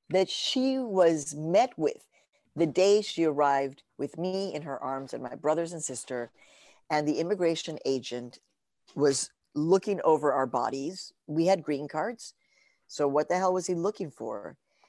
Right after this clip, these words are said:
And then he spots a rash on my skin and he says, "Oh, well, we have to put her into quarantine." And he says to my mother, "We have to keep her."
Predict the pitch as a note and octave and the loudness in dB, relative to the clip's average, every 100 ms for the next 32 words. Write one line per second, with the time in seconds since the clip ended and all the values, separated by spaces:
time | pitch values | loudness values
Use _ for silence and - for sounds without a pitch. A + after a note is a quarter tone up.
0 | _ _ - D3+ D3+ E3+ F3 E3+ E3 D#3+ | _ _ 0 0 4 6 6 4 -2 -2
1 | - D#3+ D#3+ - E3+ D#3 C#3 C#3+ - - | 0 2 2 0 0 2 2 0 -6 -8
2 | C#3+ D3+ D#3 E3 - - - C#3 C3 C3 | -6 -4 -4 -6 -12 -18 -10 -8 -6 -8
3 | C#3+ B2 C3+ - E3+ C#3+ A#2+ C3+ C3 - | -12 -10 -10 -6 -6 -6 -6 -8 -10 -16
4 | - C3+ C3 A#2+ A#2+ - - C3+ C3 B2 | -14 -10 -8 -10 -12 -16 -12 -10 -12 -16
5 | F2 - _ _ - C#3+ D3+ D3 D#3 C#3+ | -18 -18 _ _ -8 -6 -4 -2 -2 -4
6 | D3 C3+ C3 B2+ B2+ B2 _ _ _ C3+ | -8 -8 -4 -4 -6 -10 _ _ _ -6
7 | D3 D3+ C#3 A#2+ - C3 - A2 G#2 | -6 -6 -10 -16 -14 -14 -12 -14 -16